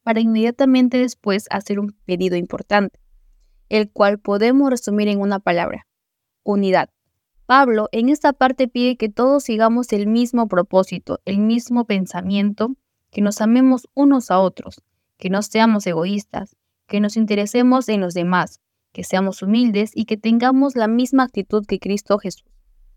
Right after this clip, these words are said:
Meditemos en esto. Estas palabras del apóstol para los filipenses también son para ti y para mí, pues lo mismo que pasaba en ese momento,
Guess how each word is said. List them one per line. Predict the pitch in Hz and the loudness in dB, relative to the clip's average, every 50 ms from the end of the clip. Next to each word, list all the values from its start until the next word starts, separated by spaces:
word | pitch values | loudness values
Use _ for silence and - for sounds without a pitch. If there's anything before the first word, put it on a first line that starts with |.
| _ _ _ _ _ _ _ _ _ _ _ _ | _ _ _ _ _ _ _ _ _ _ _ _
Meditemos | _ 240 247 262 254 254 285 294 294 302 269 | _ 0 2 2 4 4 4 4 4 4 2
en | 262 220 202 | 0 -2 -2
esto. | 190 190 - _ _ _ _ _ _ _ _ _ _ _ _ _ _ | -4 -6 -8 _ _ _ _ _ _ _ _ _ _ _ _ _ _
Estas | 320 330 311 - 349 311 | -4 -2 0 0 -2 -2
palabras | - - 226 220 220 220 226 226 | 0 0 2 4 4 4 2 2
del | 220 190 180 | 2 0 0
apóstol | 175 - - 202 202 202 - - 185 190 202 | -2 0 0 0 -2 0 0 -2 -2 -2 -2
para | - - 185 185 180 180 180 | -2 0 0 2 2 0 -2
los | 185 180 | -2 -4
filipenses | - 180 175 180 196 - 208 214 214 202 - 180 208 - - | -6 -8 -8 -6 -4 -2 0 0 0 -2 -2 -4 -6 -6 -8
también | _ - 226 226 240 247 262 277 277 | _ -2 0 2 2 2 2 2 2
son | - 285 262 240 | 2 0 0 0
para | 233 196 185 185 | 0 0 0 -2
ti | - - 220 226 240 - | -2 -4 -4 -4 -4 -6
y | - 220 | -6 -6
para | 202 - 175 160 | -2 -2 -2 0
mí, | 170 175 175 160 - - _ _ _ _ _ _ _ | 0 -2 -2 -4 -6 -8 _ _ _ _ _ _ _
pues | _ - 190 190 185 | _ -4 -4 0 0
lo | 190 185 | 0 0
mismo | 196 202 214 240 240 233 220 | 2 0 0 0 0 -2 -2
que | - 196 | -4 -8
pasaba | - - 185 - - 190 202 208 | -8 -8 -12 -8 -4 -2 0 0
en | 220 208 202 | 0 0 0
ese | 202 214 208 220 | -2 -2 -2 0
momento, | 226 226 226 226 226 220 220 208 - 208 226 - | 0 2 2 2 2 2 2 0 -2 -6 -6 -8